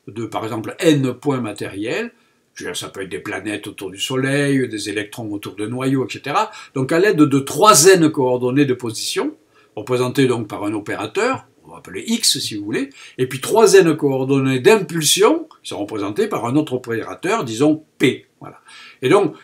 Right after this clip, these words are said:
ces coordonnées permettent de construire un espace géométrique à six n dimensions, qu'on appelle l'espace des faces, qui peut être courbe, hein,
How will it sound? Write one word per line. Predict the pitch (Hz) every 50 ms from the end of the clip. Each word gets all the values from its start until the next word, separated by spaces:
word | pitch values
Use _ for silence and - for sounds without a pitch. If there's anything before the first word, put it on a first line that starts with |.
| _ -
ces | - - - 180 -
coordonnées | 175 175 165 156 147 143 147 160 226 277 269
permettent | - 185 151 147 156 151 147 147
de | 131 127
construire | 123 135 120 - - 160 139 127
un | 123 120
espace | 131 127 - - 151 131 120 123 113
géométrique | 107 120 123 123 123 120 - - 139 123 -
à | 117 104
six | - - - - - - 285 269 233 220 220
n | 202 170 151 139
dimensions, | 120 113 113 104 98 92 - - - 185 254 302 302 - - - - _
qu'on | _ 113 113
appelle | 123 123 - 226 220 190 151
l'espace | - 202 190 - 247 214 - 202
des | 151 127 113
faces, | - - 107 156 190 - - - _ _ _ _ _ _ _ _ _ _
qui | - 220
peut | - 269 220
être | 277 233 - 160 156
courbe, | - 175 220 277 294 294 208
hein, | 180 190 196